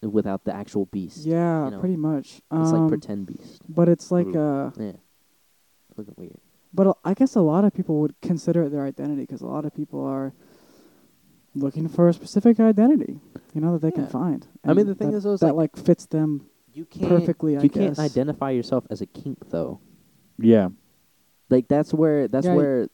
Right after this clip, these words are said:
Speaker 1: a lot of the
Speaker 2: I mean,
Speaker 1: furry community
Speaker 2: you,
Speaker 1: is
Speaker 2: you
Speaker 1: fucking up.
Speaker 2: can't. Well, I don't know. I don't know exactly if you can't. I mean, it, it happens though. People
Speaker 1: Mm-hmm.
Speaker 2: do it, and I think it's because they're looking for something that, they're looking for something that makes them feel, like,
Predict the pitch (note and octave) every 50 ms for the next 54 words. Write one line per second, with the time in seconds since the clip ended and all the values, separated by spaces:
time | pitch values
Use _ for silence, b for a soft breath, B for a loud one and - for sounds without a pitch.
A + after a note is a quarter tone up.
0 | _ - A#2+ A#2 A#2 B2 C3 C3+ - - - G#3+ G#3+ G3+ B2 C3+ C3+ - B2 A2
1 | G#2+ F#3+ F#3 - G3 F#3+ F3+ E3+ F#3 G3 A3+ - - - F3+ G3+ G3 F#3+ E3 D#3
2 | D3 - _ _ _ - F3+ F#3+ F3 G3+ A3 A3 G#3 G3 F#3+ F#3 - _ - F3
3 | F#3+ G3 G3 F#3 E3+ D#3 D3+ E3 D#3+ E3 E3 D3+ D3 C#3+ - - C#3 - - E3
4 | D#3 - - - E3+ F3+ G3 F#3+ F3+ F3+ - - F#3 - - - - A3 C#4+ C#4+
5 | - - C#3+ C3+ C3+ - - C2 - - - - - C3 B2+ - B2+ E3 D3+ D3
6 | D#3+ E3+ F3 D3+ C#3 C#3 - - - - D3 D3 D3 - - E3 D#3 D#3+ - -
7 | D#3 D#3 D3 C3+ D3 D3 D3 D3+ D3+ - - D3+ C#3+ - - C#3+ C#3+ D#3+ D3+ C#3
8 | C3+ C#3+ C#3+ C3+ C3+ C#3 - - b b b b b b b b b b b b
9 | b b b b _ _ _ _ _ _ _ _ _ - F3+ F#3+ G#3 G#3 G#3+ G#3
10 | G#3 - G#3 F#3+ E3 D3+ D#3+ D#3 D3+ D#3 D3 D3+ E3+ F3 - - F3+ E3 C#3 -
11 | E3+ E3 D3+ C3+ B2+